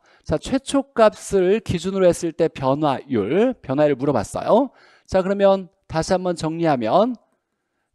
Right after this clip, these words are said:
변화율은 변화값의 비율이니까 변화값이 어디 가야 된다? 위에 가야 된다. 변화값이 위에 가야 되고 아래는 뭘 쓰냐면 기준값을 쓰는데 기준은 뭘 쓴다?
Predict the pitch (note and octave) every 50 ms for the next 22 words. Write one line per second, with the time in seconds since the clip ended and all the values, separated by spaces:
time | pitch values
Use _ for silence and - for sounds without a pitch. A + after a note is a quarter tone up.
0 | _ - - E3+ F#3 G3+ G#3+ A3 A3 A3 G#3+ G3 E3 E3 F3+ A3+ A3 D3 G#2+ E2
1 | - _ _ _ _ _ - - - D3+ E3+ G3 A3 A3+ A3+ - - G#3+ G3+ -
2 | - - G#3+ F#3+ F#3 - - - A#3 B3 A#3+ A#3 A#3 A3+ A3 G#3 _ - G#3 G3
3 | G3 G3 - _ _ _ _ _ _ - - E3+ G3+ A3+ A#3 A#3 - A3+ G#3 -
4 | - F#3+ F#3+ G3 G#3+ G3+ G#3 G3+ F#3+ G3 F#3+ F#3 F3+ F3 F3 F3 E3 _ _ _
5 | _ _ _ - C3 D#3 F#3+ A3 A3+ A3+ G#3+ G3 F3 D#3 D3 C3 B2 A2 G2+ G2
6 | F2 G#2+ C#3+ F3 G3+ A3+ A3 - - D3+ C#3+ D3 D3+ D#3 - - D3+ C#3 - -
7 | D3+ C#3 C#3 D#3 E3+ F3 E3 - - A#2+ A#2 A2 A#2 A#2+ D3 F#3+ F3 A#2 G2 -
8 | _ _ _ _ _ _ _ - A#2+ C#3 D#3+ F#3+ G#3 G#3 G#3 G3 D#3+ D3+ E3+ E3
9 | - - G3 F#3+ F3 E3+ F3+ G#3 A#3+ C4+ C#4+ B3+ - _ _ _ _ - - -
10 | G3 F3 G3+ G#3+ G#3+ G3+ - F#3+ F3 E3+ - - F#3 F3+ F3 - - A3+ A#3 A#3
11 | A3+ A3+ G#3 E3+ B2+ B2+ D3 F3+ G#3+ B3 C4 A#3 _ _ _ _ _ _ _ -
12 | - - G#3+ A3+ F#3+ G#3 A#3 A#3 B3+ A#3+ G3 E3+ F3 F#3+ F#3 - A3 G#3+ G#3 G3+
13 | G3 G3